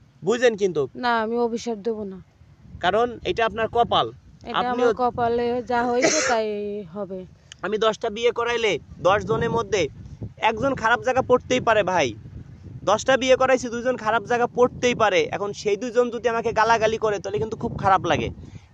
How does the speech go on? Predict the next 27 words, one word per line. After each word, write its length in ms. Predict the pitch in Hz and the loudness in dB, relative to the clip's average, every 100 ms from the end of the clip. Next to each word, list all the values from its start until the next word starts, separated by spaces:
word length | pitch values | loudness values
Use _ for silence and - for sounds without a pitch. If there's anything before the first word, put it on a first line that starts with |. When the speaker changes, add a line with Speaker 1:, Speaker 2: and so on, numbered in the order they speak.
| - | -6
Speaker 1:
ভালো 280 | 135 233 277 | 0 2 4
করছে 320 | 254 254 262 | 4 4 2
কে 120 | 247 | 4
আল্লাহ, 300 | 226 226 247 | 4 4 4
খারাপ 320 | 254 214 220 | 4 2 2
করছে 280 | 220 220 226 | 0 -2 -2
কে 100 | 214 | 2
রাজু 280 | 202 202 190 | 4 4 4
খান। 260 | 165 131 107 - - | 2 0 -2 -14 -10
সেই 240 | - 196 | 2 4
জন্য 280 | 247 254 254 | 4 2 4
আপনারা 300 | 226 - 233 | 2 2 -4
একটু 140 | 233 233 | -4 0
যাচাই 340 | 220 220 233 | 2 2 2
বাছাই 240 | 214 220 | 2 0
করে 240 | 208 233 233 | 2 4 4
নেবেন। 300 | 214 233 254 - | 2 2 2 -2
এই 180 | 190 208 | -2 0
আপুর 220 | 208 220 | 0 -2
ঠিকানা 380 | 180 208 226 233 | -6 -8 -6 -6
দিয়ে 180 | 208 220 | -4 -4
দিব, 240 | 220 247 | 0 0
সরাসরি 440 | 247 196 196 220 214 | 0 -2 -2 0 0
এই 80 | |
আপুর 200 | 214 202 | 0 0
বাসায় 380 | 180 190 202 233 | 2 2 4 4
আসবেন, 380 | 233 208 247 262 | 4 6 4 4